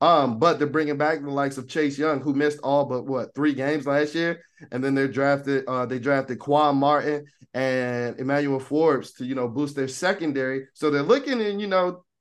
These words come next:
kinda, you know, bump up that number three ranking.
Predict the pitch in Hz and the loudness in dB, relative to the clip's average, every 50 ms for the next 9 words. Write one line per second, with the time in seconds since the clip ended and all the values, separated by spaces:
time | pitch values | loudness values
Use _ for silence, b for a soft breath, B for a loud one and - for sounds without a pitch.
0 | _ _ - - 226 226 214 202 196 190 180 165 - B B B B B - 170 | _ _ -2 2 2 4 4 4 2 2 0 0 -4 B B B B B 0 2
1 | 262 269 214 196 185 175 165 147 - - - 113 196 214 202 202 226 240 - - | 4 4 6 6 6 4 4 0 -4 -6 0 2 2 4 4 4 4 4 2 2
2 | 147 170 170 160 160 175 170 165 156 139 165 160 151 143 170 175 170 147 143 139 | 0 0 0 0 0 -2 -2 -2 -4 -4 -4 -2 0 2 2 0 0 -2 -6 -8
3 | 120 | -8